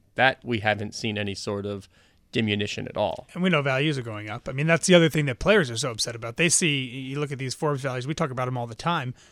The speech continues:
Speaker 2: The valuation of sports teams is, is skyrocketing. There, there's only so many of these assets out there. Every time they sell,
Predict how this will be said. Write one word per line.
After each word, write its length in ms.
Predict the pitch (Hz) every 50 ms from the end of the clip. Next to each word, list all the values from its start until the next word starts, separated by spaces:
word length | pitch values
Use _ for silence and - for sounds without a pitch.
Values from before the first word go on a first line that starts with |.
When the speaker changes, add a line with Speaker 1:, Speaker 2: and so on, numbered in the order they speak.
| _ _
Speaker 2:
The 60 | 156
valuation 520 | 143 165 180 170 147 156 175 160 - 170
of 60 | 139 123
sports 280 | - - 196 185 -
teams 240 | - 151 127 123 123
is, 140 | 123 120 -
is 120 | 143 127
skyrocketing. 680 | - - - 156 147 139 127 110 - - - - 123 123
There, 120 | 123 135
there's 180 | - 143 147 156
only 120 | 165 165 147
so 260 | - - - 175 165
many 300 | 160 156 160 165 170 156
of 100 | 151 143
these 200 | 143 143 139 147
assets 420 | 131 131 139 135 - 151 131 -
out 200 | - 131 143 -
there. 220 | - 131 123 127 127 - - _ _ _ _
Every 320 | - - 185 180 185 196 185
time 320 | - - 170 170 165 165
they 140 | 160 156 156
sell, 480 | 147 - - 139 131 139 147 151 156